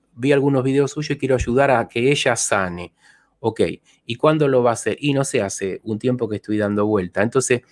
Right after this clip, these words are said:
cuanto más tiempo vos tardes en enfrentar, en esa situa-, enfrentar esa situación, dar una explicación, ayudar a liberar a la persona,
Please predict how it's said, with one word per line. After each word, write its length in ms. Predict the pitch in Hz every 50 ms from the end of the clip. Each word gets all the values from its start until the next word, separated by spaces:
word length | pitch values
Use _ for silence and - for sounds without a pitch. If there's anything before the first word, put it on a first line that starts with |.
| _ _ _ - - - - _ _
cuanto 320 | - - 117 120 127 151 165
más 200 | 202 220 208 -
tiempo 460 | - 190 175 151 131 107 98 104 101
vos 220 | 107 117 110 -
tardes 380 | - 127 123 120 113 104 101 98
en 120 | 101 95
enfrentar, 540 | 98 101 98 - - 101 98 101 104 139 147
en 140 | 143 131 123
esa 200 | 117 - - 113
situa-, 500 | 110 - 110 101 - 101 101 95 - - -
enfrentar 480 | 120 113 92 - 95 95 95 135 160
esa 180 | 170 151 156 127
situación, 520 | - - 117 - 107 98 - - 101 92
dar 220 | 82 95 110 135 139
una 160 | 139 127 123
explicación, 760 | 113 - - 107 104 - 92 95 - - 110 98 90 87 - -
ayudar 440 | - 95 - - 87 107 135 160
a 80 | 175 151
liberar 380 | 127 120 117 110 113 117 120 120
a 60 | 113
la 140 | 110 104 98
persona, 500 | 107 104 98 - - 92 90 92 92